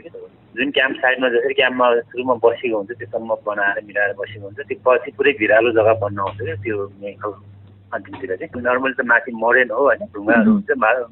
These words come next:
Speaker 1: बालुवा हुन्छ, तर मुनि सबै आइस भएकोले त्यो नेट हुन साथै अनि सबै त्यो भनौँ न, भिरालो हुने, अब कुनैको क्याम्पमै चिरा पर्ने क्रेभसहरू निस्किने त्यस्तो चान्सेस धेरै छ।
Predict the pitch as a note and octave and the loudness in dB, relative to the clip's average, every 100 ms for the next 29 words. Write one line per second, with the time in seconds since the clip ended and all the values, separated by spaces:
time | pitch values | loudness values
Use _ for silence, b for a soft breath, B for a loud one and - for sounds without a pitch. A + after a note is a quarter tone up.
0 | - A2 A2+ G#2+ F#2+ C3 B2 A2+ A2+ A#2+ | -2 0 2 -2 0 0 0 -2 -14 -16
1 | A#2+ - B2 A2 A#2 - - - - - | -12 -6 2 2 2 -4 -14 -12 -14 -18
2 | _ C3 A#2+ C#3 C#3+ G2+ G2+ G#2+ C3+ C3 | _ -4 2 2 2 -4 -2 0 0 2
3 | D3 B2+ A#2 - B2 C#3 B2+ B2 A#2+ F#2+ | 4 4 2 0 2 4 2 2 -2 -2
4 | F#2+ F#2+ F2 G2+ G#2+ A2+ G#2+ G2 A#2 A#2+ | -10 -12 -6 2 2 2 -2 -4 -6 -2
5 | G#2+ G2+ A#2 A2+ A2 A2+ G2 G2 A2+ G#2+ | -2 -4 -8 -10 -4 -6 -6 -2 0 0
6 | A2 A2+ A2 A#2 G#2+ - G#2+ G#2+ G2+ G#2 | -4 -8 -6 0 0 2 -2 -2 -4 -4
7 | G2 - G2 G2 - G2+ F#2+ - _ - | -4 -8 -8 -10 -20 -20 -20 -20 _ -8
8 | F#2+ - - - F#2+ F#2 F2 - E2+ | -8 -8 -20 -14 -8 -6 -6 -8 -8